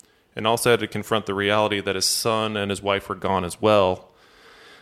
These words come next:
Like Peter Nielsen, Kaloyev had a nervous breakdown from the accident and the emotional stress of losing his family. At the one-year anniversary of the crash in July two thousand three, Kaloyev confronted the head of Skyguide, Alain Rossier,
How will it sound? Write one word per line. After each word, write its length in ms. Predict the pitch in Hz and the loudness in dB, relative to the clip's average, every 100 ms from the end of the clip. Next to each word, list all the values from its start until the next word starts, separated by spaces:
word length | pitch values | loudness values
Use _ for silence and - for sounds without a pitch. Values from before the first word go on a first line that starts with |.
| _ | _
Like 200 | 127 127 | 0 0
Peter 240 | - 135 117 | 0 0 2
Nielsen, 600 | 120 170 170 135 127 135 | 4 4 2 0 0 -2
Kaloyev 540 | 131 - 117 120 117 | -8 -4 2 4 4
had 160 | 113 110 | 4 0
a 140 | 107 - | 0 0
nervous 340 | 113 110 110 | 0 2 -2
breakdown 460 | - 113 107 113 107 | 0 0 2 -2 -2
from 140 | 107 | -4
the 140 | 101 69 | -4 -2
accident 640 | 101 - 104 101 98 - - - - - - | -2 -4 -8 -8 -8 -10 -16 -20 -20 -20 -4
and 180 | 117 113 | 0 2
the 60 | 113 | 4
emotional 400 | 110 107 - 101 | 4 4 2 -4
stress 420 | - 208 101 - | -4 0 0 0
of 120 | 170 | -2
losing 260 | 196 185 180 | -2 -2 -6
his 120 | - | -10
family. 540 | - 120 113 92 82 - _ _ _ _ - - _ _ _ _ _ _ | 0 2 2 -2 -6 -12 _ _ _ _ -20 -20 _ _ _ _ _ _
At 120 | 135 | 2
the 80 | 135 | 4
one-year 400 | 127 160 190 185 | 6 8 8 8
anniversary 500 | 160 131 131 135 127 | 8 8 6 6 4
of 60 | 117 | 4
the 80 | 113 | 4
crash 380 | - 104 107 | 4 4 4
in 80 | 107 | 0
July 320 | 101 95 101 | 0 4 4
two 180 | 101 - | 4 0
thousand 420 | 104 101 92 87 | 2 2 4 -2
three, 480 | - 127 123 120 113 - _ _ _ _ | -2 2 4 4 2 -2 _ _ _ _
Kaloyev 460 | - 117 120 120 - | -2 4 6 6 4
confronted 520 | 107 - 117 113 107 | -4 2 0 2 0
the 80 | 104 | 0
head 200 | - 110 | 0 0
of 80 | |
Skyguide, 880 | 101 - - 101 104 101 92 82 85 | 0 -2 2 4 4 2 0 0 -2
Alain 260 | - 101 101 | 2 2 2
Rossier, 720 | 98 95 - 98 104 101 98 | 2 0 0 0 2 2 0